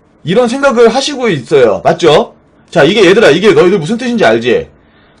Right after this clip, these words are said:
계정 내 여러 캐릭터를 똑같이 맨날 해를 돌고, 맨날 A라는 캐릭을 돌고, B를 똑같이 돌고, C를 똑같이 돌아, 그 D를 돌아. 바뀌는 게 없어. 맨날 동일한 루트야. 맞지? 자, 근데 이런 생각이 들고 있는데, 왜 이런 생각을 줄여주는 첫 번째 시스템이 정가라는 시스템이야.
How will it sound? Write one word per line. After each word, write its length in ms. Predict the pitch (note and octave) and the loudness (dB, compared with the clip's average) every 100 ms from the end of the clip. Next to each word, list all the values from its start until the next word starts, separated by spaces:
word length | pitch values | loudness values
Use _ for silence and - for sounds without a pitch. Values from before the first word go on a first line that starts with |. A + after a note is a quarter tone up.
| _ | _
계정 340 | E3+ G#3+ B3+ | -4 -2 -2
내 140 | A#3+ | 0
여러 180 | C#3+ D#3+ | 2 2
캐릭터를 400 | F#3+ A3+ A3 F#3+ | 0 -2 -2 -2
똑같이 420 | F3 B3 C#4+ - | -4 -2 -2 -2
맨날 300 | C#3+ C#3+ F#3+ | -4 -2 -2
해를 220 | F#3 B3 F3 | 0 -2 -2
돌고, 320 | C#3 C#3+ G#3 | -4 0 0
맨날 600 | A#2+ D3+ D#3+ C3+ G#2 - - | 0 -2 -2 -2 -4 -10 -4
A라는 420 | C3+ G#3 A#3 A3 G#3 | 0 0 2 0 -2
캐릭을 340 | A#3+ A#3 G#3 | -6 -4 -4
돌고, 260 | C#3 D3+ E3+ | -2 -4 -6
B를 260 | A#3 B3 | -8 -8
똑같이 360 | - A3+ F3 G3 | -8 -4 -6 -4
돌고, 220 | C#3+ D3 | -6 -6
C를 260 | D3+ A#3+ A3+ | -8 -10 -10
똑같이 340 | A3+ A3+ G#3+ | -4 -4 -4
돌아, 260 | B2 G#2+ G2 | -6 -4 -4
그 120 | A2 | -6
D를 260 | D3+ F#3+ | -6 -6
돌아. 320 | B2 A2 G2 - _ _ _ _ - | -6 -4 -4 -6 _ _ _ _ -16
바뀌는 360 | E3 A3+ G#3 | -8 -6 -2
게 60 | D#3 | -2
없어. 200 | A2 A2+ | -2 -2
맨날 240 | G3+ A#3 | -4 -4
동일한 320 | C#3+ F#3 F3+ | -4 -4 -2
루트야. 300 | A#2 G#2+ A#2+ | -4 -6 -6
맞지? 460 | G2+ B2+ B2 F3+ A3+ _ _ _ _ _ | -6 -6 -4 -4 -6 _ _ _ _ _
자, 160 | - - | -4 -4
근데 160 | F3+ | -2
이런 180 | F3 B3+ | -4 -4
생각이 300 | C4 B3+ A3+ | -4 -2 -2
들고 220 | D3+ D3+ | -4 -4
있는데, 260 | G3 F3+ D#3+ | -4 -2 -4
왜 460 | D3 D#3+ A3 A#3 - _ _ _ _ _ _ _ _ _ _ _ | -2 0 -2 -2 -8 _ _ _ _ _ _ _ _ _ _ _
이런 240 | D#3+ G#3 | 0 2
생각을 380 | G#3+ C4+ C4+ A#3 | 2 0 0 0
줄여주는 480 | A3+ C#4 C#4 B3 A3+ | -2 -6 -6 -6 -6
첫 160 | C4 C#4 | -8 -8
번째 220 | D4+ C#4 | -6 -6
시스템이 400 | - - A#3 F#3+ | -8 -6 -4 -4
정가라는 640 | - E3 E3 G3 F#3+ E3+ | -4 -6 -2 0 0 -2
시스템이야. 680 | D3 A3 - D3+ A2+ G2+ E2+ | -8 -10 -8 -6 -6 -8 -10